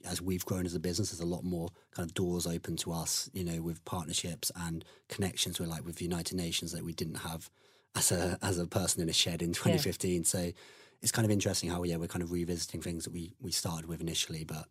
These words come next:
Speaker 1: weren't able to do.
Speaker 2: Yeah, with a different lens. Um, so let's get on to the big news.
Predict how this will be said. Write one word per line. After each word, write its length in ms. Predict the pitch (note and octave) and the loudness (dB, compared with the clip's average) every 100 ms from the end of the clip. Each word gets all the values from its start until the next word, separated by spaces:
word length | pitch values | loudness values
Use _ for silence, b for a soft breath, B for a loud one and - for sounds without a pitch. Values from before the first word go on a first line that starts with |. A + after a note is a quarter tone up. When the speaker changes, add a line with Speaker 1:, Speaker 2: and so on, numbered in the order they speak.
| - | -8
Speaker 1:
weren't 180 | E2+ | -4
able 140 | D#2+ E2+ | -4 -6
to 120 | - | -6
do. 140 | E2 E2 _ - | -6 -8 _ -4
Speaker 2:
Yeah, 160 | E3+ D#3+ - | -2 -2 -4
with 80 | E3 | -6
a 40 | E3+ | -4
different 460 | E3 - D#3 D3 | -4 -2 -4 -2
lens. 520 | D#3+ D3 D#3 E3 - - B B B B B B | -2 0 -2 -4 -8 -14 B B B B B B
Um, 440 | G3+ G3+ G3+ G3+ G3+ | 6 8 8 6 4
so 220 | - C4+ | 4 6
let's 260 | C4 A3+ - | 8 6 4
get 140 | C#4 | 4
on 220 | B3 A3+ A3 | 6 6 6
to 380 | A3+ G3+ G3+ F#3 | 6 6 6 2
the 100 | F#3 | -2
big 320 | - F#3+ F#3 | 2 2 4
news. 580 | G#3+ G#3+ F#3 E3 D#3+ - | 6 8 8 4 2 2